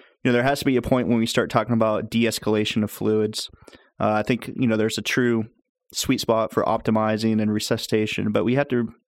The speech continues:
kind of think in the back of our head, how do we de-escalate, stop these fluids? It's kind of like, you know, I work a twelve-hour shift and I might have two <laughs> Diet Mountain Dews and that's all I'm drinking and I don't pee for twelve hours, you know?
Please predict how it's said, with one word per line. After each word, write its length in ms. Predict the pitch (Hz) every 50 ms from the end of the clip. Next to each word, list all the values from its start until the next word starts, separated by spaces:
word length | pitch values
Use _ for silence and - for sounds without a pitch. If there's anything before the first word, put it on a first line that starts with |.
| - - - - - _ _ _ _ _
kind 160 | - - 123
of 60 | 113
think 180 | 113 127 120 117
in 40 | 120
the 60 | 110
back 220 | 107 113 110 -
of 40 | 123 107
our 40 |
head, 240 | 107 117 113 113 110
how 100 | 110 117
do 120 | 113 123 117
we 180 | 113 110 104 104 - _ _ _ _ _ -
de-escalate, 640 | - 117 117 110 107 - - 120 110 110 107 107 - - _ _ - _ _ _ _ _ _ _ _ _ _ _ - - -
stop 300 | - - - 135 117 -
these 160 | - 113 104
fluids? 460 | - - - 110 104 107 107 104 -
It's 100 | - 117
kind 160 | - - 135 123
of 60 | 120
like, 280 | 117 107 101 - - - - - - - - - _ _ _ _
you 100 | - 127
know, 220 | 113 110 104 113 131 -
I 80 | - 127
work 180 | 117 123 120
a 60 | - 117
twelve-hour 460 | - - 123 117 113 117 113 110 110
shift 440 | - - - 123 117 117 113 - -
and 180 | 107 107 107 - - - - _ _ _ _
I 80 | - 110
might 200 | 117 123 120 -
have 180 | 113 117 110
two 400 | - - - 123 117 117 113 113 113 - - - - -
<laughs> 280 | - - 135 - - 120
Diet 300 | - 120 120 120 101 110
Mountain 260 | 120 117 95 - 110
Dews 280 | 117 123 131 123 117
and 80 | 127 117
that's 160 | 113 110 -
all 120 | 117 113 117
I'm 140 | 113 113
drinking 380 | 107 110 113 120 120 - 113 107
and 120 | 104 107
I 60 | 110 110
don't 260 | 107 110 110 - -
pee 160 | - 127 117
for 120 | - -
twelve 260 | 107 - 107 104 107 107
hours, 320 | 107 104 104 107 107 -
you 80 | - 113
know? 180 | 110 113 120